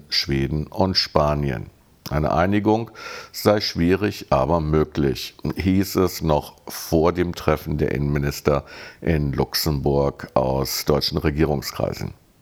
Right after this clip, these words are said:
Aus Sicht der Bundesregierung wäre Voraussetzung für die Reform, dass die Asylbewerber während des Grenzverfahrens angemessen versorgt und untergebracht wären und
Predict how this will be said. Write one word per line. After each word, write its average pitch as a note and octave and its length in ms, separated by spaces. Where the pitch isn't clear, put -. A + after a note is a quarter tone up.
Aus F#2+ 220
Sicht B2+ 200
der C#3 80
Bundesregierung G#2 840
wäre G#2+ 400
Voraussetzung D#2 1300
für C#2+ 560
die D2+ 200
Reform, D2+ 760
dass F#2+ 280
die B2 240
Asylbewerber F#2 1000
während F2 560
des - 160
Grenzverfahrens D#2+ 1000
angemessen F2+ 560
versorgt D#2 640
und F#2 300
untergebracht C#2+ 680
wären D#2 360
und A#2 340